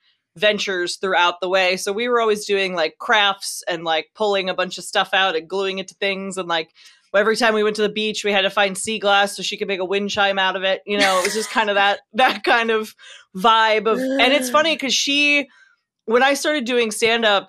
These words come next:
Speaker 1: I was already thirty. I didn't, like, start for a long time, and I
Speaker 2: Me
Speaker 1: had a
Speaker 2: too.
Speaker 1: very s-, hell yeah. But
Speaker 2: Yeah.
Speaker 1: I had, like, a very solid job, um, doing something in the arts, painting scenery for T V and film and theater.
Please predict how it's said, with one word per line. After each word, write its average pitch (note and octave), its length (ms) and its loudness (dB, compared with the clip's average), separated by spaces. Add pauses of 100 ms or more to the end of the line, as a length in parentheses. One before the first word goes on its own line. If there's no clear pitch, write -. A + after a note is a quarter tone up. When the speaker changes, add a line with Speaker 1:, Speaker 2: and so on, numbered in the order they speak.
Speaker 1:
I G3+ 160 4
was G#3+ 180 0
already A3 320 2
thirty. G3 460 0
I F#3 140 2
didn't, F#3+ 320 -8
like, F3 280 -2
start F3+ 320 -2
for F#3+ 100 -2
a F#3 60 0
long E3+ 220 -2
time, F3 460 0
and G3 120 2
I F#3 140 2
Speaker 2:
Me F#3 60 4
Speaker 1:
had G3 160 2
a D5 40 6
Speaker 2:
too. D#5 80 8
Speaker 1:
very A3 360 2
s-, - 280 -10 (540)
hell G#4+ 240 2
yeah. F#3 600 2 (260)
But - 120 2
Speaker 2:
Yeah. C4 60 4
Speaker 1:
I C4 60 6
had, C#4 260 2
like, C#4 160 0
a B3+ 80 2
very B3 500 2
solid A3 640 0
job, B3 520 2 (100)
um, F#3+ 480 0 (300)
doing D4 240 0
something A#3+ 240 0
in G3 80 -4
the F#3 100 -2
arts, F3+ 200 -2
painting A3 440 -4
scenery F#3+ 480 -6
for F#3 160 -10
T F#3 240 -10
V F#3 160 -4
and E3+ 140 -6
film F3+ 360 0
and E3+ 140 -10
theater. F#3+ 500 -2